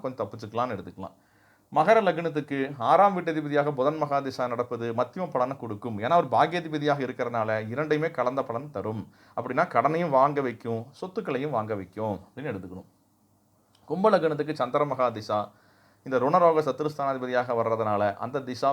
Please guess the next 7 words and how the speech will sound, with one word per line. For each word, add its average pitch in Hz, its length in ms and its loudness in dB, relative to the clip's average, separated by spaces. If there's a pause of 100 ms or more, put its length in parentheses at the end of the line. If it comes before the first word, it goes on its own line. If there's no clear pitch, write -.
(120)
பெரும் 165 340 0 (200)
ஒரு 123 180 -4 (120)
பலங்களை, 131 440 2 (180)
பெரும் 139 280 -4
பாக்கியங்களை 123 460 0
தருவதில்லை. 101 600 -6 (520)
அதே 131 200 -4